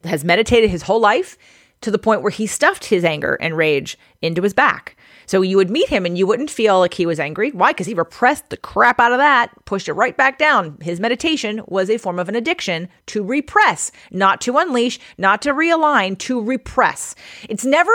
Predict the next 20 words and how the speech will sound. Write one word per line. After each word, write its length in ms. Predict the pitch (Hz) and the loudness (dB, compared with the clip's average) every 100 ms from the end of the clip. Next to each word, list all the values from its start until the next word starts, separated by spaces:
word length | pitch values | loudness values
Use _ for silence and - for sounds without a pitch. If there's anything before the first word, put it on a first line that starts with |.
| 466 | 4
about 300 | 311 277 202 | 4 2 2
what 240 | 185 - | 0 0
you 180 | 226 254 | -2 -2
do. 260 | 294 339 - | 0 0 0
It's 160 | 214 | -2
why 300 | 175 202 208 | 0 4 4
you 180 | 208 233 | 2 -2
do 160 | 233 294 | -2 -2
it 120 | 320 | -2
and 100 | 226 | -2
how 200 | 190 190 185 | -2 0 0
you 140 | 156 | -2
do 140 | 139 | -4
it, 180 | 101 65 _ - - - | -4 -6 _ -20 -20 -4
right? 200 | 190 202 | 0 0
You 160 | 214 277 | 0 -2
can 140 | 359 | -2
look 140 | 330 | -2
at 80 | 294 | -4
any, 300 | - 240 254 | 0 2 2